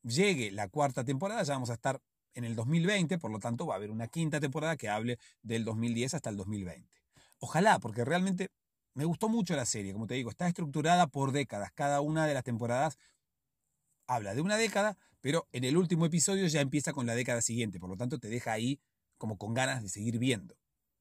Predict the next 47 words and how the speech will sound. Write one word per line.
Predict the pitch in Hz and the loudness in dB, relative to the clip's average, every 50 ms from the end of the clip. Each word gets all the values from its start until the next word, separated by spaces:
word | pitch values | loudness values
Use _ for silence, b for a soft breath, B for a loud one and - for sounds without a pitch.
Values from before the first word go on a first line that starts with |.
| _ | _
¿sí? | - - 117 135 143 b b b b | -10 -6 -6 -4 -6 b b b b
Eso | - 175 170 - 202 | 0 0 2 4 4
en | 185 139 | 2 2
principio. | 131 123 113 104 104 85 - - - _ _ b b b b b | 2 0 0 -2 -4 -6 -8 -12 -20 _ _ b b b b b
Segundo, | - 151 160 175 160 120 110 | -4 -2 0 2 2 2 0
me | 123 | 0
gusta | 151 185 175 220 | 0 0 0 -2
cómo | 165 165 151 | 0 0 0
está | 135 165 143 | 0 0 0
contada, | 139 127 117 - 104 90 80 65 - _ _ _ _ _ _ _ _ _ _ _ _ _ _ _ | 0 -2 -2 -2 -2 -4 -4 -6 -10 _ _ _ _ _ _ _ _ _ _ _ _ _ _ _
¿sí? | - 131 143 165 143 | -6 -4 -4 -4 -4
Me | 117 | -6
gusta | 127 151 - 185 151 - | -6 -2 -2 -2 -2 -2
porque, | - - 143 127 120 139 - _ | -6 -6 -4 -4 -4 -4 -4 _
me | 127 131 | -2 0
gusta | 165 180 202 190 | 0 0 0 0
porque | 160 165 131 120 120 117 B B B B B | 0 0 -2 -2 -4 -6 B B B B B
tenés | - 123 127 113 - - _ _ _ | -8 -6 -4 -6 -6 -8 _ _ _
testimonios | - 117 - - 123 139 180 208 214 190 - - | -10 -8 -4 -2 0 0 0 0 0 -2 -2 -2
a | - 127 | -2 -2
un | 139 143 | -2 0
montón | 131 120 110 127 117 | -2 -2 -2 -2 0
de | 120 | 0
músicos, | 135 175 190 - 180 127 - 104 113 - | 0 0 0 -2 -2 -4 -6 -6 -8 -6
te-, | - 107 110 104 - _ _ _ _ _ | -8 -10 -10 -10 -12 _ _ _ _ _
testimonios | 95 92 - 113 131 160 170 - | -16 -10 -6 -2 -2 0 0 -2
a | 139 | -2
un | 131 | -2
montón | 123 117 117 110 143 139 | -2 -2 -2 -2 0 -2
de | 131 117 | -2 -2
personas | 110 110 - - 147 147 123 - | -4 -4 -4 -2 -2 -4 -4 -6
que | - | -8
están | - 117 117 | -8 -6 -4
involucradas | 113 107 104 104 92 117 120 117 107 95 | -4 -4 -6 -6 -4 0 0 0 0 0
en | 101 98 | -4 -8
la | 92 | -10
historia | - - 117 104 101 92 | -8 -6 -6 -4 -4 -6
del | 92 - | -6 -8
hip | - 110 - | -10 -10 -4
hop | - 226 233 160 | -2 -2 0 0
y | 131 | 0
en | 120 | -2
la | 110 101 | 0 -2
evolución | 98 95 95 95 95 - - 185 180 143 | -2 -4 -4 -4 -6 -4 -2 0 0 0
del | 104 104 - - | 0 -4 -8 -10
hip | - - | -12 -6
hop, | - - 208 | -4 -4 -6